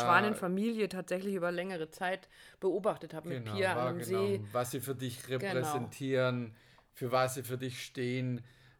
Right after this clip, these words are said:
Speaker 2: und, und das einfach nur so, aha, also ga-, eigentlich ein ganz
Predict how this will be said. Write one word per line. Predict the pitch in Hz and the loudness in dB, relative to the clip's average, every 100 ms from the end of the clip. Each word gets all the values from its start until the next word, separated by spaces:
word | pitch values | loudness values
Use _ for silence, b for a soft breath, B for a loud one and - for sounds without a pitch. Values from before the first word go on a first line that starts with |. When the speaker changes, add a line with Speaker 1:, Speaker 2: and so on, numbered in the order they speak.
| _ | _
Speaker 2:
und, | 127 123 120 120 110 | -2 0 0 -4 -8
und | 110 120 117 110 - - _ | -8 -6 -6 -10 -16 -20 _
das | 131 127 | -8 -4
einfach | 135 131 139 | -4 -4 -4
nur | 131 147 | -2 -4
so, | 151 143 | -2 -2
aha, | - 127 170 | -2 0 0
also | 139 127 123 | 0 -2 -6
ga-, | 104 98 - 123 - - | -8 -10 -14 -20 -18 -10
eigentlich | - 139 180 165 | -4 -2 0 -2
ein | 156 | 0
ganz | 135 151 | 0 0